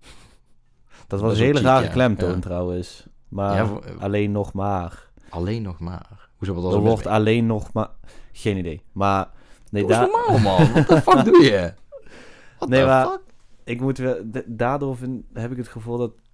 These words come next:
Speaker 1: inspiratie of zo een beetje weg is.
Speaker 2: Ja, sowieso. Maar ik denk dat de nieuwe generatie het gewoon leuk vindt, omdat ze het nog nooit hebben ge-, weet je, de nieuwe ge-, generatie heeft dat nog nooit gehoord, die oude samples, zeg maar. Dus ik denk,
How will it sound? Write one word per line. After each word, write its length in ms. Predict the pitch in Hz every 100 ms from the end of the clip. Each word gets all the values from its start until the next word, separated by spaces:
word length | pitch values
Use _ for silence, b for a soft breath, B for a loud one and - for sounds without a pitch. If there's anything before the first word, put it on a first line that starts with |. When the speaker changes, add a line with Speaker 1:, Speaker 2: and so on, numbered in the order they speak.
| _ _
Speaker 1:
inspiratie 960 | - 113 - 110 101 101 104 - 92 90
of 60 | 92
zo 220 | 87 90
een 80 | 90
beetje 280 | 87 -
weg 220 | 85 82 -
is. 300 | - - - -
Speaker 2:
Ja, 280 | - 87 76
sowieso. 500 | 76 85 80 82 80
Maar 200 | 90 85
ik 100 | 85
denk 180 | 80 90
dat 400 | 92 87 - - _ _ _
de 320 | - 87 85 85
nieuwe 220 | 85 95
generatie 420 | 87 90 85 82
het 100 | 92
gewoon 160 | - 85
leuk 180 | 85 87
vindt, 160 | 85
omdat 200 | 82 82
ze 80 | -
het 80 | 85
nog 100 | 85
nooit 160 | 90 92
hebben 180 | 76 73
ge-, 60 | - B B B _
weet 180 | - 113
je, 60 |
de 60 | 117
nieuwe 200 | 113 127
ge-, 300 | 117 117 104
generatie 300 | 104 104 104
heeft 120 | 85
dat 120 | 92
nog 160 | 87 85
nooit 260 | 92 98 -
gehoord, 280 | 90 78
die 140 | - -
oude 180 | 87 78
samples, 360 | - 78 -
zeg 80 | 90
maar. 80 | 85
Dus 100 | 85
ik 120 | 87
denk, 200 | 98 98